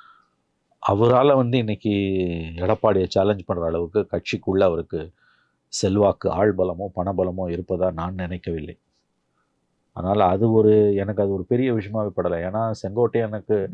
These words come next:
மேல இன்னைக்கு வந்து வேலுமணி, தங்கமணி இவங்கெல்லாம் வந்துட்டாங்க. அதுவும் வேலுமணிலாம் வந்து பணத்திலே புரள்றவர்.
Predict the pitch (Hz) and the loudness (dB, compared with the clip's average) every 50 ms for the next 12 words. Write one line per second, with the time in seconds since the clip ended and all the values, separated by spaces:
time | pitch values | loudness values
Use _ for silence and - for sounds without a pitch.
0 | - - - - - - - - _ _ - - 104 113 123 127 127 120 113 107 | -10 -14 -14 -14 -16 -18 -20 -20 _ _ -8 -4 0 2 2 4 2 2 0 -2
1 | 110 95 95 104 104 110 120 117 98 107 113 113 110 104 107 104 104 98 - 107 | -4 -4 -4 -4 -4 -2 -2 2 4 4 4 4 2 -2 -4 -6 -8 -6 -6 -8
2 | 101 107 110 104 104 101 98 95 95 92 101 110 113 110 101 95 101 101 - 98 | -6 -6 -6 -8 -8 -10 -10 -10 -8 -8 -6 -6 -4 -6 -6 -8 -10 -10 -10 -10
3 | 92 85 _ _ _ _ _ _ _ _ _ _ _ - 87 95 107 92 92 104 | -12 -12 _ _ _ _ _ _ _ _ _ _ _ -10 -6 -4 0 2 2 2
4 | 110 113 110 110 107 104 110 123 127 117 113 110 131 135 123 - - 104 113 110 | 2 2 0 -4 -6 -6 -6 -6 -4 -4 -4 -4 -4 -4 -4 -2 -2 -2 -2 -2
5 | - 117 117 113 - 120 113 120 120 110 110 101 82 78 - | -2 -2 -2 0 2 2 2 2 4 4 2 2 2 -2 -8